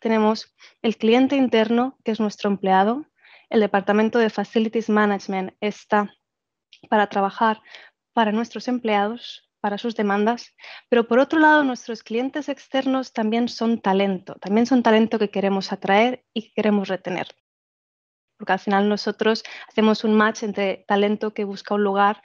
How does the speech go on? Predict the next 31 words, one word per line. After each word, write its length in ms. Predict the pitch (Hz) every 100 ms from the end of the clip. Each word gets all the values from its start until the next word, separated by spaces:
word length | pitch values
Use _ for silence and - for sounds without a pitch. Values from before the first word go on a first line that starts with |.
| - -
y 120 | 220
empresa 440 | 196 190 208 - 208
que 140 | 208
tiene 200 | 208 196
un 120 | 196
lugar 260 | 185 185 190
que 120 | 190
cubrir 340 | - 190 180
con 180 | - 175
ese 220 | 170 -
talento. 480 | - 175 180 - - _ _ _ _ _ - - - - - - -
Luego, 320 | 262 330 339
para, 420 | 294 247 226 214 220
para 180 | 214
seguir 400 | 208 220 254 302
un 120 | 285 262
poco 240 | 277 277
reforzando 520 | 269 - 220 254 285
esta 200 | 269 240
idea 340 | 214 220 262 247
de 140 | 208
por 180 | 202 196
qué 100 | 214
la 60 | 233
experiencia 500 | 262 - 247 247 254
de 140 | 226
cliente 340 | 220 214 226 226
es 120 | 220
tan 120 | 226
importante, 880 | 240 226 202 - 240 262 254 254 269 -
eh, 360 | 214 208 202